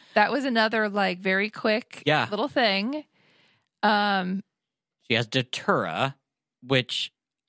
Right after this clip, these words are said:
Speaker 2: I had to kind of, like, remember.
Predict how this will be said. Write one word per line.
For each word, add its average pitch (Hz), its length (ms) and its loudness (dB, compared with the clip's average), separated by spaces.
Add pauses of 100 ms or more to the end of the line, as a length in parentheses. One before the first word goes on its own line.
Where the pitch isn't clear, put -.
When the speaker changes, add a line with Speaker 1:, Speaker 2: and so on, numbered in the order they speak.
(420)
Speaker 2:
I 135 200 4
had 147 340 2
to 143 120 0
kind 131 380 0
of, 127 140 -2
like, 113 300 0 (720)
remember. 131 920 2